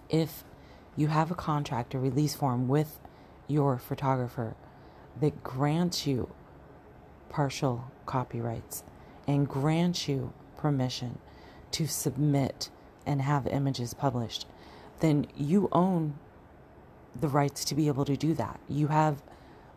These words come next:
the rights given by the person who owns them. So you may not have to have them sign the release form. Being that you own partial rights, you can sign it. If you don't have that in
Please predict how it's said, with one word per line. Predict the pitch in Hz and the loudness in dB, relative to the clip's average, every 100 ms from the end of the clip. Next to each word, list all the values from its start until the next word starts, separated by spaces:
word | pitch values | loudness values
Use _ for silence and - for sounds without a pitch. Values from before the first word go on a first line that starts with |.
| - - - | -20 -16 -6
the | 131 | -2
rights | 131 151 123 - - - | 2 2 2 -4 -12 -2
given | 160 143 151 135 - - - | 0 2 0 -2 -8 -16 -8
by | 127 135 127 156 | 2 6 6 4
the | 147 | 0
person | - 127 127 139 | -2 -2 -2 -2
who | 151 | 0
owns | - 175 175 | 0 0 -2
them. | 131 - - - - - - - | -4 -8 -12 -20 -20 -20 -20 -10
So | - 170 | 0 2
you | 160 175 | 4 4
may | 180 | 4
not | 180 151 139 | 4 2 -2
have | 170 175 | -4 -4
to | 147 | -4
have | 131 131 | -2 -2
them | 131 | -2
sign | 131 143 127 123 127 - - - | -2 -2 -2 -2 -6 -10 -20 -4
the | 147 | 0
release | 143 139 131 | 2 2 0
form. | - 123 117 117 - - - - 131 123 | -2 -4 -4 -8 -16 -20 -20 -10 -6 2
Being | 147 151 156 | 4 6 4
that | 151 - | 4 2
you | 151 143 | 2 2
own | 143 139 147 | 2 2 0
partial | - 143 - 135 | 0 0 0 0
rights, | 131 131 - | 0 -2 -2
you | 139 | -2
can | 127 123 | -2 -2
sign | 131 120 | -2 -2
it. | 113 - - - - - - - - - | -4 -6 -14 -20 -20 -20 -20 -10 -6 -4
If | 117 | 0
you | 151 | 2
don't | 151 127 - - - - - | 4 2 -2 -16 -20 -20 -18
have | - - 151 160 | -2 2 4 4
that | 170 180 - - - - - - - | 4 4 -2 -8 -20 -20 -20 -20 -8
in | - 151 151 151 | 0 2 2 0